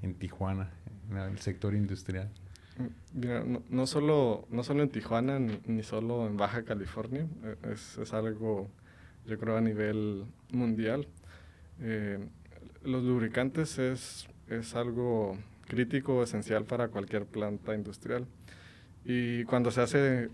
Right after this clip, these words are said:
Speaker 2: el diseño de una planta industrial, curiosamente, el almacén de lubricantes es, es de los últimos en, en, en pensar el diseño, ¿no? Por lo regular van,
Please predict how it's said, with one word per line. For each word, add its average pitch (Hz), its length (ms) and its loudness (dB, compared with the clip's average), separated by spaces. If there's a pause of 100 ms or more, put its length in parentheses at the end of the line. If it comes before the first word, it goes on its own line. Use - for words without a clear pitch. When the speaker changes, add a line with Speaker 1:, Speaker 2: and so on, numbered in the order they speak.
Speaker 2:
el 123 160 2
diseño 117 340 2
de 127 60 4
una 127 120 2
planta 123 280 0
industrial, 117 500 0
curiosamente, 120 840 2 (640)
el 113 180 4
almacén 113 420 6
de 127 80 4
lubricantes 110 680 0
es, 113 500 -6
es 113 140 -4
de 123 100 2
los 110 220 0
últimos 117 560 0
en, 101 320 -4 (560)
en, 101 420 -2
en 110 160 -2
pensar 104 560 -2 (180)
el 107 240 -2
diseño, 110 480 0
¿no? 143 240 -2 (320)
Por 113 140 -2
lo 110 80 2
regular 104 480 0
van, 113 460 2